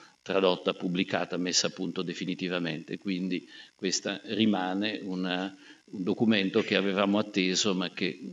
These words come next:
non, eh, verosimilmente non, non, non avremo, perlomeno nella forma, eh, normale dell'enciclica. Se poi dopo ci sarà qualche altro <laughs>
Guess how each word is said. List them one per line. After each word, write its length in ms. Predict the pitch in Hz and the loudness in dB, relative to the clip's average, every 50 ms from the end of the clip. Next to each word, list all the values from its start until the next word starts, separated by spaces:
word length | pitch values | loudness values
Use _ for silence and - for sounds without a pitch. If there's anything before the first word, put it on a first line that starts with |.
| - - | -12 -10
non, 560 | 95 95 98 98 95 92 90 90 90 87 87 | -6 -2 0 2 2 2 0 -2 -2 -4 -4
eh, 280 | 90 87 82 82 78 76 | -4 -6 -6 -6 -8 -6
verosimilmente 880 | 80 92 90 87 - - 98 98 98 92 92 85 80 85 82 - 95 | -4 -4 -4 -4 -4 -4 -2 -2 -2 -2 -2 -2 -4 -6 -6 -8 -8
non, 480 | 85 82 82 82 76 76 85 78 73 73 | -6 -4 -4 -4 -4 -4 -6 -6 -6 -6
non, 280 | 76 82 80 82 82 85 - - _ _ _ _ - | -6 -6 -8 -8 -10 -12 -14 -18 _ _ _ _ -8
non 100 | 87 92 | -2 -2
avremo, 400 | 98 101 107 117 98 87 85 - | 2 6 6 6 6 6 4 -2
perlomeno 440 | - - 92 101 98 95 90 87 90 | -6 -4 -2 0 0 0 0 0 0
nella 220 | 92 92 92 92 | 0 0 0 -2
forma, 960 | 87 - - 92 90 95 87 92 95 90 87 82 - 87 87 90 85 85 85 82 | -2 0 0 0 0 0 -2 0 0 0 0 0 -2 -6 -6 -6 -6 -6 -6 -8
eh, 80 | - - - - - - _ _ | -10 -12 -18 -20 -20 -20 _ _
normale 640 | - - 104 98 92 101 98 90 90 90 92 87 | -4 -4 -2 -2 0 0 0 0 0 0 -2 -2
dell'enciclica. 760 | 90 92 90 92 90 82 73 - 76 71 - - 58 - - - - - - - - _ | -2 -2 -2 -2 -2 -4 -4 -6 -8 -8 -10 -14 -16 -16 -18 -20 -20 -20 -20 -20 -20 _
Se 160 | - - - - | -18 -18 -16 -14
poi 160 | - - - | -12 -12 -6
dopo 280 | - 92 87 - - | -4 -4 -4 -4 -8
ci 120 | - 85 82 | -8 -6 -6
sarà 280 | - - 82 87 87 | -4 -4 -4 -4 -4
qualche 280 | - - 90 87 - - | -4 -4 -4 -2 -2 -2
altro 240 | 95 95 - 95 92 - - - - - - | -2 -2 -2 -6 -8 -10 -10 -10 -12 -14 -14
<laughs> 220 | - - - - | -14 -14 -14 -8